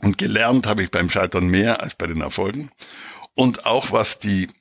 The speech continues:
emotionale Erfahrung angeht, dieses gelingende Leben angeht, das war beim Scheitern zum Teil stärker,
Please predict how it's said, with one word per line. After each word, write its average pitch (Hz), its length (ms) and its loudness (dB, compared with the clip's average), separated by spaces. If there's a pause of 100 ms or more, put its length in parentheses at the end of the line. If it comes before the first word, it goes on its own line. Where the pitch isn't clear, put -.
emotionale 98 720 2
Erfahrung 117 580 2
angeht, 73 480 -2
dieses 92 320 -2
gelingende 98 540 2
Leben 104 340 0
angeht, 78 480 -2
das 92 160 -2
war 98 140 2
beim 90 240 0
Scheitern 98 420 2
zum 87 240 2
Teil 85 380 0 (400)
stärker, 127 720 0